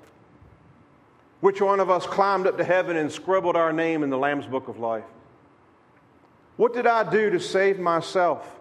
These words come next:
The answer is zero. Knowing we were saved by grace should humble us. "'Twas grace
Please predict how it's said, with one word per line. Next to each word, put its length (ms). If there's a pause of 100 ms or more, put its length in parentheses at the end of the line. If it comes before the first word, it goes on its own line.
(140)
The 80
answer 380
is 120
zero. 480 (1400)
Knowing 420
we 100
were 120
saved 460
by 160
grace 640 (160)
should 280
humble 600
us. 400 (380)
"'Twas 340
grace 520